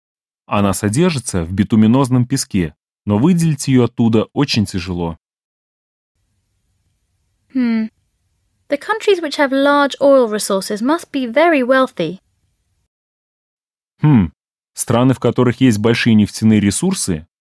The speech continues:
Speaker 1: должно быть очень богаты.
Speaker 2: Which are the major exporters of oil?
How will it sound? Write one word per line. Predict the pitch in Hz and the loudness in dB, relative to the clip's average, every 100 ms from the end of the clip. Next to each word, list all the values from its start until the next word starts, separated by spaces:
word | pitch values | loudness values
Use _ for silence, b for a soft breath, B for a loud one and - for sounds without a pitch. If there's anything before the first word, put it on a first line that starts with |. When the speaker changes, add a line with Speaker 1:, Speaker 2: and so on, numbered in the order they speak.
| _ _ _ | _ _ _
Speaker 1:
должно | - 104 110 120 | -2 0 2 0
быть | 123 | 0
очень | 123 - 113 | 0 0 0
богаты. | 135 147 107 - 76 _ _ _ _ _ _ _ _ _ _ _ _ _ | 0 0 -2 -6 -12 _ _ _ _ _ _ _ _ _ _ _ _ _
Speaker 2:
Which | 403 - | -6 -4
are | |
the | 359 | -2
major | 339 330 330 277 247 | 0 2 2 2 0
exporters | 247 - 269 262 226 185 | -2 -2 2 2 0 -4
of | 175 | -2
oil? | 170 160 165 | -2 -2 -8